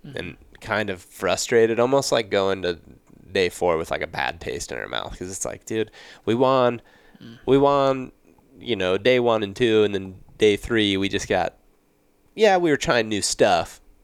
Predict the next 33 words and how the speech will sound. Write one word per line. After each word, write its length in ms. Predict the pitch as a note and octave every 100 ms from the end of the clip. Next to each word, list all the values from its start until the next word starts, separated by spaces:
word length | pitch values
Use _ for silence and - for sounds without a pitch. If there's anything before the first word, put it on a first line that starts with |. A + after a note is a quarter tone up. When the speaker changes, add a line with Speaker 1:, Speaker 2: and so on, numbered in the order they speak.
| _ -
Speaker 2:
but 120 | C#3
also 380 | D3 C#3 B2 G#2+
we 100 | G2+
got 200 | - -
sloppy." 600 | - G#1+ - - - - C3
Speaker 1:
Mm. 160 | C3 - - - _ _ _ _ _
Speaker 2:
And 200 | G2+ G#2 - - _ -
while 200 | C3+ B2+
we 80 |
might 200 | B2+ A#2+ A#2+
have 180 | G#2
some 140 | - G#2+
close 280 | - F#2 -
calls, 420 | - A2 G2+ G2+
and 80 | G2
hopefully 300 | G#2 - F#2+
we 120 | -
do 260 | F2+ G2+ F#2+
and 100 | F2+
learn 260 | G#2+ A2
some 180 | - F#2+
stuff, 480 | - F#2+ F2 F2+ - _ _ _ _ _
it's 100 | -
like, 280 | C#2+ C2 _ -
eh, 280 | C3+ C3 - - _ _ _ _ _ _ _ _
especially 580 | - - - F#3 - E3
if 100 | C#3+
that's 340 | A#2 A2+ - -
how 260 | - F#2+
it 100 | D2
goes, 340 | G2+ E2 C2+ D#2
if 120 | F2
we 140 | E2